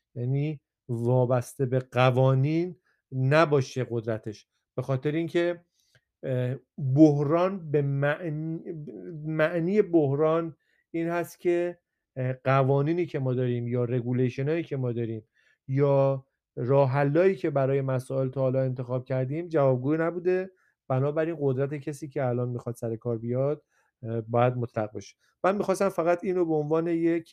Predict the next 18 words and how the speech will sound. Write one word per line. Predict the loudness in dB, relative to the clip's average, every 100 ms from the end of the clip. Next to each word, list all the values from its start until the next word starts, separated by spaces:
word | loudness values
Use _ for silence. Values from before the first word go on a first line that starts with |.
| 0
اه، | 0
تعریف | -2 0 2 0 -2
از | -2 -2 -2
دیکتاتوری | -4 -4 -4 -4 -2 -2
بدم | -2 0 0 0 -6 _ _ _
و |
البته | 2 4 4 2 2 0 -2 _ _ _
یک، | -2 0 0 -2 -2
اه، | -2
مقایسه‌ای | 0 2 2 2 0 -2 -2
هم | 0
با | -2
استبداد | -2 -4 -4 -2 -2
می‌کنم | -4 -4 -6
که | -4
اونو | -4 -2
برای | 0 0 0
یک، | -2 -2 -2 -4